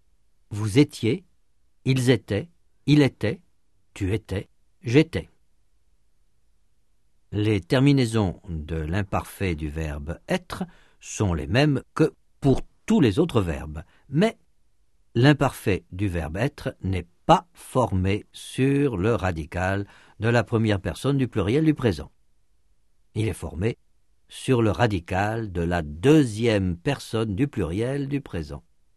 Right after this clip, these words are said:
Pour les esprits curieux et exigeants, notez le changement de voyelle.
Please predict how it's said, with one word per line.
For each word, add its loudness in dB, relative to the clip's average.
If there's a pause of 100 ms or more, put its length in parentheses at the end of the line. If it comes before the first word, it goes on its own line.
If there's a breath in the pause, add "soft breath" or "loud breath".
(760)
Pour 4
les 4
esprits -2
curieux 2
et -6
exigeants, -6 (640)
notez 6 (400)
le 6
changement 4
de 0
voyelle. -2